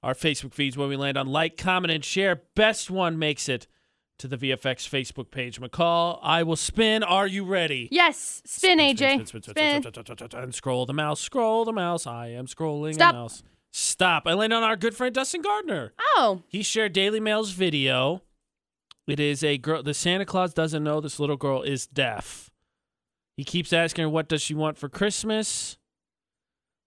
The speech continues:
Speaker 1: But when her mother tells him she can't speak, he uses sign language.
Speaker 2: Aw.
Speaker 1: Uh, and, yeah, that's so awesome. I,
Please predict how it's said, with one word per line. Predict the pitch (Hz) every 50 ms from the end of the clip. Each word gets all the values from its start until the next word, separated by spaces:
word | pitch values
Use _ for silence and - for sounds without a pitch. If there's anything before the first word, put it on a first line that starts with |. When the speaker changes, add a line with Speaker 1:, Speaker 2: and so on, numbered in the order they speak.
| _
Speaker 1:
But | - 143 139
when | 143 143 143
her | 139
mother | 139 143 151 160 165 156
tells | 139 - 165 160 156 151 147 -
him | 160 151 143
she | - - 143 127
can't | - 147 143 131 123 -
speak, | - - - - 202 196 202 202 185 170 - - - _ _ _ _ _ _ _ _ _ _ _ _ _ _ _ _ _ _ _ _ _ _ _ _ _ -
he | 208
uses | 226 240 240 226 285 247
sign | - - 294 294 294 285 277
language. | 247 226 208 190 180 156 151 139 123 113 101
Speaker 2:
Aw. | 359 381 370 330 285 247 233 240 240 247 269 285 320 370 381 - - _ _ _ _ _ _ _ _ _ -
Speaker 1:
Uh, | 160 175 190 190 - _ _ _ _ -
and, | 170 180 190 196 196 196 202 202 202 - - _ _ _ _
yeah, | 147 151 165 180 190 - - _ _ _ _ _ -
that's | 233 285 - -
so | - 247 226 202
awesome. | 156 143 147 147 - - 180 180
I, | - 254 294 277